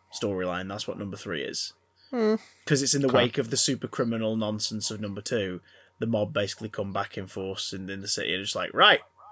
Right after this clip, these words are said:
Speaker 1: are we done? Have you all finished playing dress up?"
Speaker 2: <laughs>
Speaker 1: "Okay." And they set up shop in a way that's just sort of like,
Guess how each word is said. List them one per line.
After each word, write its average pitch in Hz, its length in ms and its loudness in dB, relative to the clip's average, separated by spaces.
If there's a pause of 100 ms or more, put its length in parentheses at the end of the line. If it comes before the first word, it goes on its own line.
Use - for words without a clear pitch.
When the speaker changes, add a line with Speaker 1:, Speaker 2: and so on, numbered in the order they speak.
(300)
Speaker 1:
are 110 60 -4
we 127 60 -2
done? 233 280 10
Have - 760 -18
you 156 60 8
all 160 60 8
finished 180 260 4
playing 175 220 10
dress 196 220 8
up?" 240 220 10 (720)
Speaker 2:
<laughs> 123 220 0
Speaker 1:
"Okay." 156 540 10 (120)
And 151 160 10
they 147 100 12
set - 260 6
up 107 120 2
shop 139 280 2
in 127 100 2
a 120 40 2
way 117 200 4
that's 107 220 -2
just - 140 2
sort 90 80 0
of 110 40 -2
like, 107 160 -4